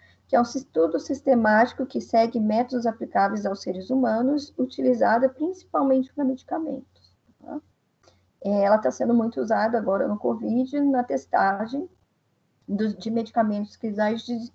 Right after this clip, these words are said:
existiam pra ver quais têm ação contra o coronavírus. Mas aqui eu trouxe um estudo que, que traz uma intervenção não farmacológica,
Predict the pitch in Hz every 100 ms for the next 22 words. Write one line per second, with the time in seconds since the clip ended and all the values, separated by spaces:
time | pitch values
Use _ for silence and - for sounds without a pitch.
0 | - 214 226 240 - - 233 269 262 285
1 | 254 254 - 233 262 - _ _ - 247
2 | 247 269 - 220 214 262 262 247 247 -
3 | 269 - 254 247 285 269 208 - _ -
4 | _ _ _ _ - 247 294 294 277 285
5 | 294 294 294 269 262 262 _ 233 233 240
6 | 269 - _ 254 254 254 262 254 - 233
7 | 240 247 254 254 247 240 233 233 240 233
8 | 262 262 - 240 254 277 311 285 285 285
9 | 226 165 - - -